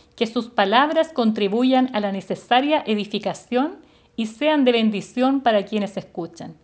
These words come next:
Efesios capítulo cuatro, versículo veintinueve. ¿Qué viene a tu mente cuando piensas en una conversación obscena?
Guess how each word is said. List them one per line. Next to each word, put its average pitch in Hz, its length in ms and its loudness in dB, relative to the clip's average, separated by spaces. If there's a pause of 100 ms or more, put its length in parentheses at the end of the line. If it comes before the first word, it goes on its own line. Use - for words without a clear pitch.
(380)
Efesios 208 600 -4
capítulo 196 480 -4
cuatro, 269 380 0
versículo 220 540 -4
veintinueve. 175 720 -8 (2250)
¿Qué 370 80 -2
viene 392 180 0
a 330 120 2
tu 269 100 0
mente 254 580 2
cuando 214 340 0
piensas 233 640 -4
en 202 160 -4
una 220 180 2
conversación 202 600 -6
obscena? 208 400 -6